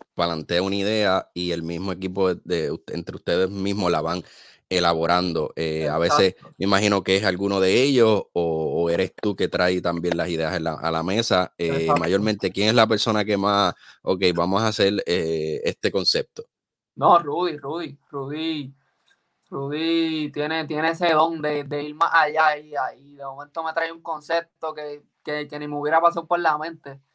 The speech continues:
Speaker 2: Y yo, "Dale, dale, vamos a darle". Este,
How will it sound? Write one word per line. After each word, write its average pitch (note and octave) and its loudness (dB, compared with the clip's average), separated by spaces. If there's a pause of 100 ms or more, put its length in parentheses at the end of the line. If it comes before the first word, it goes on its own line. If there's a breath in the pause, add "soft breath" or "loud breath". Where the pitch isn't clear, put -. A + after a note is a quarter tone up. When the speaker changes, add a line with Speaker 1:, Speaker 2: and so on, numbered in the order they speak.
(180)
Speaker 2:
Y D3 -12
yo, C3 -6
"Dale, D#3+ 2
dale, D#3+ -2
vamos D#3+ -4
a E3 0
darle". D3+ -10 (340)
Este, D3 -6